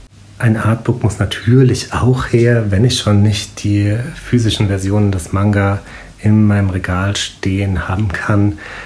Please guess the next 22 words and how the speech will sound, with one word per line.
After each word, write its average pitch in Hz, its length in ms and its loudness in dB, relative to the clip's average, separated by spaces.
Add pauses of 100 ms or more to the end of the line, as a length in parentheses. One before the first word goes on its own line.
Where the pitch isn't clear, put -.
(120)
dann 92 120 -2
brauche 90 240 -2
ich - 80 -10
auf 98 160 -8
jeden 104 300 0
Fall 101 420 -2
irgendeine 107 540 2
Alternative 95 640 -2
dazu, 98 460 -2
irgendeinen 101 500 -2
Ersatz. - 540 -2 (600)
Und 98 160 2
weil 101 220 2
die 104 120 0
Cover 120 340 0
so 101 220 -2
wunderschön 113 840 4
bunt 123 400 4
sind 104 340 0
und 101 140 -4
die 95 100 -4
Zeichnungen, 101 720 0